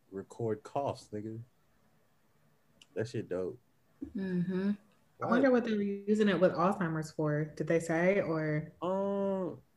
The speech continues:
Speaker 1: they were trying to, uh, invent a way to detect signs of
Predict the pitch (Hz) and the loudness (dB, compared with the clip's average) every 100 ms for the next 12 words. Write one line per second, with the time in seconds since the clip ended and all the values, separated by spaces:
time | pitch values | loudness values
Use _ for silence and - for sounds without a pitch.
0 | 78 127 143 131 151 147 135 139 127 98 | -6 0 2 2 4 2 2 0 -2 -6
1 | - 117 113 107 98 - - 113 104 127 | -8 -4 -2 -2 -2 -4 -6 -8 -2 -2
2 | 120 113 113 113 - 95 87 _ - 123 | -2 -2 -2 -4 -6 -12 -12 _ -2 0
3 | 117 - 110 107 101 95 | 0 -4 -2 -2 -4 -8